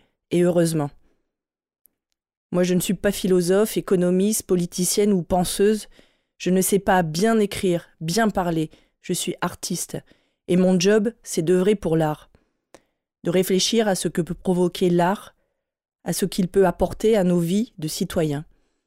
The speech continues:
Quand je travaille avec Julien Bouffier de la compagnie Adesso S M Pré ou avec Fanny Rudel de la Maison Théâtre, nous faisons du théâtre dans nos spectacles. Nous parlons,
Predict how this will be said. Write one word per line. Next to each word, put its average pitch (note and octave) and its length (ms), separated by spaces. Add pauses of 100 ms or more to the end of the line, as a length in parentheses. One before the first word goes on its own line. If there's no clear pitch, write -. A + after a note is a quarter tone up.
(540)
Quand F#3 140
je G3 100
travaille A3 360
avec F3+ 220
Julien G#3 360
Bouffier G#3+ 600 (140)
de E3+ 120
la E3+ 100
compagnie F3 560
Adesso F#3 440
S F3 160
M E3+ 100
Pré F3 260 (440)
ou F3 220
avec E3 380 (120)
Fanny G#3 380
Rudel F3+ 520
de D#3 80
la D3 120
Maison D#3+ 320
Théâtre, E3 440 (300)
nous F3 80
faisons F#3+ 340
du E3+ 160
théâtre F3 520 (120)
dans D3+ 140
nos D3+ 100
spectacles. - 580 (320)
Nous F3+ 120
parlons, F3+ 460